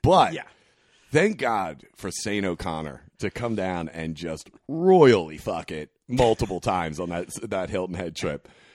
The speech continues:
Speaker 1: One night we go to the beach, we get bombed. Great time. Fires on the beach were fucking
Speaker 2: Yeah, I
Speaker 1: awesome.
Speaker 2: bet.
Speaker 1: So much fun. And we come back. He's tuned up like no tomorrow.
Speaker 2: Wait, did
Speaker 1: And
Speaker 2: he just show up out of nowhere?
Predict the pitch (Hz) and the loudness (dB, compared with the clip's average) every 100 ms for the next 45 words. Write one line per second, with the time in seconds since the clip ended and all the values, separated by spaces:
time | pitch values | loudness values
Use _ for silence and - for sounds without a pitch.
0 | _ - 131 214 190 123 120 117 110 95 | _ -2 2 2 2 -2 -2 0 0 -2
1 | 92 90 87 107 104 82 85 82 76 69 | -4 -6 -6 -4 -4 -4 -6 -6 -8 -12
2 | - _ _ _ _ - 139 151 - 95 | -18 _ _ _ _ 2 8 8 6 -12
3 | 64 _ _ 139 151 160 139 113 107 - | -14 _ _ 2 4 4 0 -2 -2 -2
4 | 101 87 107 - 85 - 208 214 - 175 | -8 -4 -6 -6 -10 -4 -2 -2 -6 -6
5 | - - 147 143 120 - 85 73 - _ | -6 0 2 4 2 -2 -10 -12 -18 _
6 | 104 101 98 95 90 82 _ _ - _ | -10 -6 -6 -6 -8 -12 _ _ -20 _
7 | - 104 143 156 123 120 104 - - - | -10 -4 -2 0 -2 -2 -4 -8 -18 -20
8 | _ _ _ _ _ _ 160 220 185 - | _ _ _ _ _ _ 0 0 0 -4
9 | 131 147 135 117 101 95 - - _ 104 | 0 0 0 -2 -4 -6 -10 -14 _ -10
10 | 101 90 98 104 110 - 101 90 85 80 | -10 -6 -2 0 0 -4 -14 -14 -12 -6
11 | 175 160 170 277 233 - 226 226 214 143 | -4 -2 -4 -6 -6 -4 -4 -2 -4 -6
12 | 113 202 330 349 | -4 -4 -4 -8